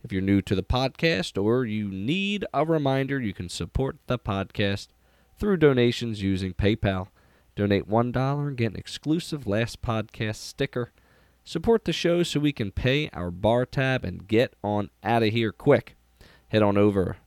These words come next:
to M R C Tech L L C dot com backslash become a fan for more information. If you're into game streams, come on out and join me as I play through a series of games on Twitch, YouTube, Facebook, and Mixer. Join the chat, follow the channels.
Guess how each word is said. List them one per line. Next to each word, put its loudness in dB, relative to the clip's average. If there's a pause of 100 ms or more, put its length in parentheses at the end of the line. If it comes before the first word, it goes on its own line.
(100)
to -8
M -2
R 0
C -6
Tech -6
L -2
L -2
C -6
dot -2
com -2
backslash -2
become 2
a 2
fan 0 (320)
for -2
more 2
information. 0 (960)
If -6
you're 6
into 2
game 4
streams, 0
come -2
on 0
out 2
and -2
join 4
me 0
as 0
I 2
play 0
through 0
a 0
series 0
of -6
games 2
on -4
Twitch, 0
YouTube, 0
Facebook, 0 (120)
and 0
Mixer. 0
Join 0
the -8
chat, -2
follow 0
the -8
channels. -2